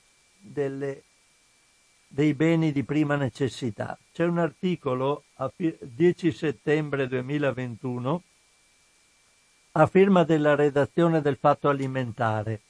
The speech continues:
Si preannuncia un autunno all'insegna di forti aumenti di prezzo per farina, burro,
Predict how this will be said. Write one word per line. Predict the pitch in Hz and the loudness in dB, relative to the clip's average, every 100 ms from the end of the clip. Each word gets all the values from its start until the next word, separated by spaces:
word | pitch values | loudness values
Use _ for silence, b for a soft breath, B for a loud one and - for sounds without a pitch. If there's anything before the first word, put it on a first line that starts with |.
| _ _ _ _ _ _ _ _ _ _ | _ _ _ _ _ _ _ _ _ _
Si | - 226 208 | -6 -4 0
preannuncia | 202 202 180 185 175 139 165 147 | 4 4 4 4 2 0 2 4
un | 170 175 | 4 4
autunno | 160 156 139 185 196 185 175 | 4 4 0 0 2 4 4
all'insegna | 165 160 139 - 185 180 165 | 4 2 0 2 0 2 0
di | 143 | -2
forti | - 165 175 - 165 | 0 4 4 4 2
aumenti | 151 143 165 160 151 | 4 2 0 2 -2
di | 131 127 | -2 0
prezzo | 147 143 131 - 175 185 | 2 4 2 0 -4 -2
per | - 190 151 | 0 0 0
farina, | - 165 170 180 147 123 | 4 4 6 2 2 0
burro, | 117 147 190 170 170 160 | 0 2 4 4 4 2